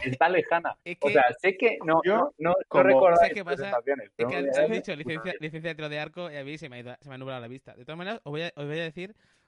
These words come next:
Speaker 2: por qué a mí me está gustando el toque de queda. Y es un po-, es un poco sobre el, el, el get ready. Es como que, eh, el llegar pronto a casa, te ha-, claro, llegas pronto a casa,
Speaker 1: Mm.
Speaker 2: pero sin sueño, porque como has, como has salido un poco,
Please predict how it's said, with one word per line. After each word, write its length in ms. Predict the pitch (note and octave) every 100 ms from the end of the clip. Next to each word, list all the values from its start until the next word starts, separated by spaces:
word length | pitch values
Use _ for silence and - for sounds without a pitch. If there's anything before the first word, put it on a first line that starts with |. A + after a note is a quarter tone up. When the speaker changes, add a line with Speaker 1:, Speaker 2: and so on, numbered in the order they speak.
| _ _ _
Speaker 2:
por 180 | D3 C#3
qué 80 | D#3
a 60 |
mí 80 | F3
me 80 | F3
está 100 | E3
gustando 580 | D#3 - D#3+ F3 F3 -
el 120 | C3+
toque 200 | C3 B2
de 100 | A2+
queda. 260 | G#2 G2 F#2+ _
Y 60 |
es 60 | C3+
un 80 | D3+
po-, 120 | F3+
es 100 | C#3
un 60 | D#3
poco 180 | E3+ F#3+
sobre 240 | F#3 D3+
el, 140 | C#3 -
el, 300 | C3+ C3 - _ _ _ _ _ _ _ _ -
el 240 | C#3+ C#3+
get 220 | D#3 D#3+
ready. 300 | C#3 A2 G2 G2+
Es 100 | -
como 240 | C3+ A#2
que, 160 | A2+ - _ _ _ _ _ -
eh, 360 | C#3 C3+ C3+ -
el 180 | D3 C#3+
llegar 300 | D#3 G3+ F#3+
pronto 260 | E3+ D#3
a 60 | C3+
casa, 320 | D#3+ - A3+ _ _ _ _ _ _
te 100 | -
ha-, 100 | D#3 - E3+
claro, 240 | E3 C3 _
llegas 240 | D#3 G3
pronto 180 | G#3 G3+
a 40 | G3
casa, 140 | B3
Speaker 1:
Mm. 20 | G#3+
Speaker 2:
pero 140 | E3
sin 160 | D3+ C#3
sueño, 260 | E3+ E3
porque 160 | D3+ B2
como 140 | C3+
has, 100 | D3 _
como 340 | C3 B2+ C3
has 100 | D3
salido 280 | F#3 F#3+ F#3
un 80 | D#3+
poco, 360 | G3 - A3+